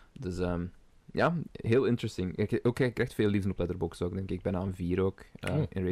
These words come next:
Speaker 1: ratings.
Speaker 2: ik ook, die, allee, dat was
Speaker 1: Ik denk dat ik een
Speaker 2: inderdaad wel
Speaker 1: vier en een half gegeven heb zelf, omdat ik hem, ik vond hem heel goed.
Speaker 2: Dat was ook wel zo'n film die echt al lang op mijn radar stond, omdat veel mensen er positief over waren. Dus dat staat wel zo op mijn kijklijst om ooit te kijken.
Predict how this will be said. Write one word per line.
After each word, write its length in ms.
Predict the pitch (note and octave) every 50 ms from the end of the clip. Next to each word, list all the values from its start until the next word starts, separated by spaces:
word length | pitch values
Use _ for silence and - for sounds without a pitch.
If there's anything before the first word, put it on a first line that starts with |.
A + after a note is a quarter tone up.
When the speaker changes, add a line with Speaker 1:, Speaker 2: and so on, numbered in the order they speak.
| G2
Speaker 1:
ratings. 180 | G2 F#2+ A2+ A2+
Speaker 2:
ik 80 | - C3
ook, 100 | C3 A#2 - -
die, 360 | - B2 B2+ C3+ C#3+ C3+ - - - - -
allee, 320 | C3 C#3 C#3+ D3+ D3 B2
dat 120 | G2+ B2+ A#2
was 140 | A#2+ A#2
Speaker 1:
Ik 60 | A2+ G#2
denk 120 | - A2
dat 80 | C3+ C#3
ik 40 | -
een 60 | C#3
Speaker 2:
inderdaad 100 | - -
wel 100 | G#2 A2+
Speaker 1:
vier 20 | A2
en 60 | G#2+ G2+ G2+
een 60 | G2+
half 180 | G2 G2+ -
gegeven 360 | - - F#2+ G2+ F#2+ F2+ F#2 F#2+
heb 100 | F#2 -
zelf, 240 | - G#2+ G#2 G2+
omdat 180 | - F#2+ F#2 -
ik 60 | F2+
hem, 80 | - -
ik 80 | - -
vond 120 | A2 F#2+
hem 100 | F#2 E2+
heel 80 | F2+ F2+
goed. 200 | F#2 F2+ - - _ _ - - - - _ - - - - - -
Speaker 2:
Dat 160 | - B2 B2 A#2
was 180 | A2 B2 C3
ook 140 | C#3+ D3 C#3
wel 120 | C3+ B2+
zo'n 220 | A2 A#2+ A#2+ A#2 A2
film 280 | - - A#2 A2+ A#2
die 100 | A2 A2
echt 200 | A2 G#2 - -
al 80 | A2+ G#2
lang 220 | G#2 G2+ G#2+ G#2+
op 60 | G#2+ A#2
mijn 220 | A#2 G#2 G2 G2
radar 320 | G2 G2+ G#2 G#2 G2+ G#2 G#2
stond, 360 | - - - A2+ G#2+ G#2 -
omdat 300 | A2 A2 G#2 G2+ F#2+ F#2
veel 180 | - G#2 G2+ G2
mensen 320 | G2 G2+ G2 - - G2
er 140 | F#2+ F2+ - - - - - -
positief 440 | - G#2 F#2 F#2 - - G#2+ G#2
over 260 | G#2 G#2 G2+ G#2 G#2+ A2
waren. 480 | G2+ G2+ G#2 G#2+ A2 A#2 A#2 A#2+ A#2+ -
Dus 320 | - G2+ F#2+ F#2 - - - -
dat 120 | - F#2
staat 440 | - - - - G#2 F#2+ F#2+ - -
wel 180 | G#2 G2 G2
zo 220 | F#2 - - G#2 - -
op 180 | - G#2+ F#2+ - _
mijn 360 | - G#2 F#2+ F#2 F2+ D#2+ D#2 - - - - - _ - - - - - - _ - - A#2+ - - _ -
kijklijst 560 | - G#2 G#2 - - A#2 A2 G#2+ - - -
om 80 | A2+
ooit 140 | G2 G#2 G#2
te 100 | - -
kijken. 420 | - A2+ G2 F#2+ G2+ - - G#2